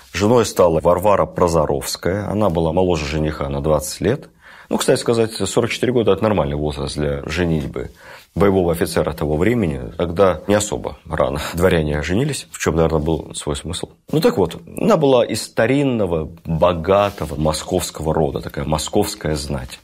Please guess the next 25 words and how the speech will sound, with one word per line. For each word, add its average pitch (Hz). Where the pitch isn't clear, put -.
Среди 101
её 107
родственников 92
было 98
аж -
три 127
фельдмаршала 92
сразу. -
Дедом 95
её 87
был 87
Михаил 82
Голицын, 92
один 78
из 80
самых 85
талантливых 92
полководцев 71
Петра -
Великого. 80
Таким 98
с-, -
родственником 98
через 95
тётку -